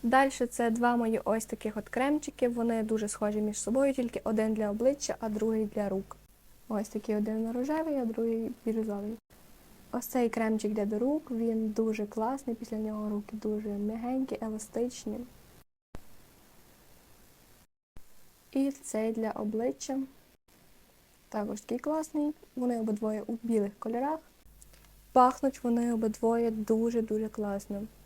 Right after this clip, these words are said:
Ось цей пахне солодким печивом,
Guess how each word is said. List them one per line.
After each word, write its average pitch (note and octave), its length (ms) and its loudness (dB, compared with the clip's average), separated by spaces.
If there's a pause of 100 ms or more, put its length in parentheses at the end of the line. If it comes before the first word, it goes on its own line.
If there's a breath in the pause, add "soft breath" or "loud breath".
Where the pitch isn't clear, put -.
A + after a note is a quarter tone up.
(1500)
Ось A3+ 120 -4
цей A3+ 340 2 (580)
пахне A3+ 360 2
солодким A3 880 -2 (400)
печивом, G#3+ 600 2